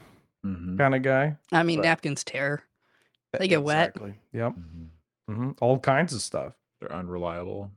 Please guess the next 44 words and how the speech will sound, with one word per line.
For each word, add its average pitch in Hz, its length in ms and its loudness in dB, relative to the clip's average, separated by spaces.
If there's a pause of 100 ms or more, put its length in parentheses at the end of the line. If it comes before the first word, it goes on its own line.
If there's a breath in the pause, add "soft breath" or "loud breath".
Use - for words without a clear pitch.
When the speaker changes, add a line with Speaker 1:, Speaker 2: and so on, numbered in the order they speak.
(1040)
Speaker 2:
Don't 120 140 4
want 110 200 0
an 104 80 -2
Speaker 1:
And 98 80 0
in 104 100 0
the 101 60 -2
Speaker 2:
unreliable 101 320 0
Speaker 1:
business 101 160 -6
world, 95 260 -4
we 90 140 -4
Speaker 2:
napkin. 117 120 -10 (120)
Speaker 1:
can't - 40 -8
have 90 320 -2
unreliable. 87 920 -2
Speaker 2:
<laughs> 247 80 2
No. - 280 -4
Speaker 3:
<laughs> - 1040 -6
Speaker 1:
We 92 80 -4
don't 92 220 0
believe 87 340 0
in - 80 -6
it. - 220 -2 (340)
Speaker 2:
Mm-mm. 139 460 -4
Speaker 3:
They 180 80 0
are 247 180 2
cheap, - 460 -2 (100)
though. - 280 -4
So, 160 280 2
I 151 120 4
mean, 160 220 -2
at 143 100 -6
the 180 40 -10
same 180 380 0
time, 151 520 -2 (320 soft breath)
napkins 170 480 2
are 160 80 0
more 151 140 -4
cost - 420 2
efficient, 143 480 -6
and 151 140 -4
maybe 160 120 2
Speaker 2:
That's 120 180 0
Speaker 3:
that's 160 260 -6
Speaker 2:
true. 113 480 2